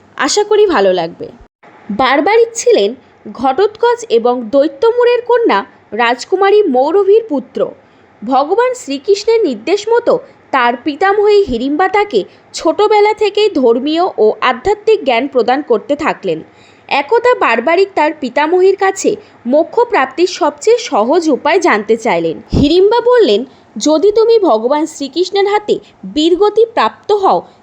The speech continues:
তাহলে সাথে সাথে তোমার মোক্ষ লাভ হবে।" একথা শুনে বালক বলল, "তাহলে আমি ভগবান শ্রীকৃষ্ণের কাছে গিয়ে অনুরোধ জানাবো, তিনি যেন তার সুদর্শন চক্র দিয়ে আমার মস্তক ছেদন করে দেন।" এই কথা শুনে হিড়িম্বা হেসে হেসে বললেন,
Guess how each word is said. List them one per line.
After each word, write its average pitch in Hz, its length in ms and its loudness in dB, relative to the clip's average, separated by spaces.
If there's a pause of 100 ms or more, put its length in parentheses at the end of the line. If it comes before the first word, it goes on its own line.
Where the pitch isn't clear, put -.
(100)
তাহলে 302 380 0
সাথে - 360 -2
সাথে 453 320 -2
তোমার 285 340 0
মোক্ষ 233 320 -2
লাভ 269 280 2
হবে।" 202 260 -2 (480)
একথা 403 440 0
শুনে 466 300 0
বালক 269 400 2 (100)
বলল, 403 300 4 (340)
"তাহলে 359 440 2
আমি 392 220 2
ভগবান 294 480 0
শ্রীকৃষ্ণের 359 580 -6
কাছে 370 380 -2
গিয়ে 359 220 0 (300)
অনুরোধ 320 400 2
জানাবো, 214 460 -2 (340)
তিনি 381 260 4
যেন 466 280 0
তার 294 220 0
সুদর্শন 320 640 -2
চক্র 349 400 -2
দিয়ে 359 280 2 (220)
আমার 381 380 0
মস্তক 359 460 0
ছেদন 254 360 0
করে 240 240 0
দেন।" 175 220 -4 (420)
এই 349 240 0
কথা 494 260 2
শুনে 453 240 0 (120)
হিড়িম্বা 302 360 0
হেসে 302 340 0
হেসে 339 260 0
বললেন, 269 400 0